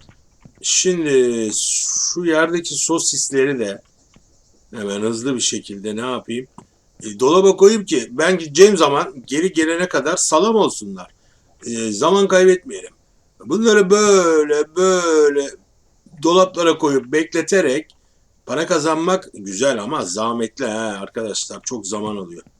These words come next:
E, ne yapalım? Oyunun da şeyi bu yani. Lan inek kaçmış. Bu ineği yakalayayım. Gel lan buraya. Sen nereden çıktın oğlum dışarı? Allah Allah. Açık kapı mı var ki bu çıkmış? Gel yavrum buraya. Gel, gel, gel. Öbürleri kaçmadan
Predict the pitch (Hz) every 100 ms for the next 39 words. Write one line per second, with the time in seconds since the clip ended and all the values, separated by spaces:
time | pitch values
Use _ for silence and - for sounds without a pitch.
0 | _ _ - _ _ _ - 147 240 220
1 | 180 190 196 214 226 226 226 214 233 233
2 | 220 165 107 - - _ _ _ _ _
3 | _ _ _ _ _ _ _ _ _ _
4 | _ _ - _ _ _ _ _ _ _
5 | _ - 135 202 240 240 175 220 247 -
6 | 214 - 151 117 107 160 170 180 170 151
7 | 156 139 113 - 123 139 147 123 104 -
8 | - - - _ - - - - - -
9 | 123 117 165 220 240 190 190 190 175 165
10 | 139 117 127 104 92 - - - - -
11 | - - - - - - - 131 156 135
12 | 101 95 92 92 - 104 - - 120 120
13 | 202 214 180 120 - 101 - - - -
14 | 160 170 160 117 107 101 98 101 127 143
15 | 139 143 139 139 131 139 143 143 156 151
16 | 143 131 151 185